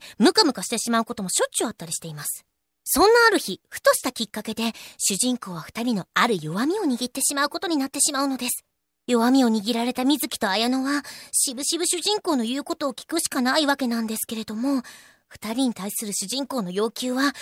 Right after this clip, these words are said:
当然だんだんエッチな方向に進み始めて、芸能活動の場であるテレビ局や、水木と綾乃が通学する学園の校内なんかで、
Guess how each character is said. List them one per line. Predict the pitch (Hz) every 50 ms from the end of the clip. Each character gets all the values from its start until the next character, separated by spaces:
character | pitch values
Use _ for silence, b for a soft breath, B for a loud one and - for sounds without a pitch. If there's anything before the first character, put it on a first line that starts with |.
| B B
当 | - 330 285 294 320
然 | 302 311 311 349 359 320
だ | 339 330 339
ん | 349
だ | 302 370 370
ん | 370 370
エ | 381
ッ | 415
チ | - - 381
な | 330 269
方 | - - 311 311
向 | - 339 339
に | 320 285
進 | - 294 - 339 339
み | 339
始 | 320 330 339 381 381
め | 370 349
て、 | - 302 294 294 - B B B B B B B
芸 | - 240 240 254
能 | 262 269 277
活 | 277 294 294 - - 233
動 | 240 226
の | 208 196
場 | 190 190 196
で | 226 233 240
あ | 247
る | 226 -
テ | 214 220
レ | 240 247 247
ビ | 285
局 | - 277 - - 233
や、 | 214 208 214 208 B B B B B B B
水 | 269 294 277 339 330
木 | - -
と | - 214
綾 | 202 202 220 233
乃 | 254 254
が | 285 277
通 | - - 302 320
学 | 311 330 330 -
す | - 349
る | 330 320
学 | 269 302 294 - 330 339
園 | 339 339
の | 349 370
校 | - 392 427 466
内 | 453 415 330 277
な | 262 254
ん | 254
か | - 247 240
で、 | -